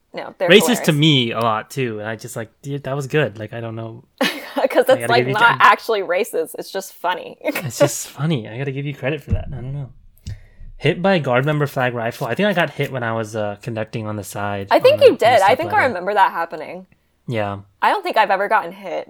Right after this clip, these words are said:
Speaker 1: but I've definitely gotten in the way. If that makes
Speaker 2: <laughs>
Speaker 1: sense. I was just like, "Oh,
Speaker 2: Yeah.
Speaker 1: shit, my bad." Um.
Speaker 2: You read some.
Speaker 1: Okay.
Speaker 2: I'm tired.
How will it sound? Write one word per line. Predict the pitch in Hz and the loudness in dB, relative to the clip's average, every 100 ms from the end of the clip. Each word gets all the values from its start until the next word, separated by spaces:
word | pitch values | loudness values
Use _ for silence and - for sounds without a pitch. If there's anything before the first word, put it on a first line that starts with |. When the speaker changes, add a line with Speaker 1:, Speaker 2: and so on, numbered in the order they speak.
| - | -6
Speaker 1:
but | 165 156 - _ | -2 -2 -4 _
I've | 175 170 | -4 -2
definitely | 160 185 185 202 | -6 -6 -10 -6
gotten | 170 135 143 | -4 -4 -6
in | 139 | -10
the | |
way. | - 143 - - - _ _ _ _ _ | -6 -6 -6 -10 -18 _ _ _ _ _
If | - | -14
that | - | -8
makes | - - | -8 4
Speaker 2:
<laughs> | 214 | 4
Speaker 1:
sense. | - 208 - - - - | 6 0 -2 -20 -18 -16
I | |
was | 147 | -14
just | 156 | -12
like, | - - | -8 -6
"Oh, | |
Speaker 2:
Yeah. | 170 | -6
Speaker 1:
shit, | - 165 - | -4 -4 -4
my | 165 | -2
bad." | 147 160 180 _ - _ _ _ _ _ _ _ _ _ _ | 0 0 -2 _ -20 _ _ _ _ _ _ _ _ _ _
Um. | 220 214 208 214 220 _ _ _ _ _ _ _ _ _ _ _ _ _ _ _ _ _ _ _ _ _ _ _ | -14 -12 -14 -16 -20 _ _ _ _ _ _ _ _ _ _ _ _ _ _ _ _ _ _ _ _ _ _ _
Speaker 2:
You | 151 143 | 0 2
read | 120 - | 2 0
some. | 110 101 - - | -6 -6 -10 -8
Speaker 1:
Okay. | 202 151 | -4 -2
Speaker 2:
I'm | 131 | -2
tired. | 107 104 98 | -6 -8 -10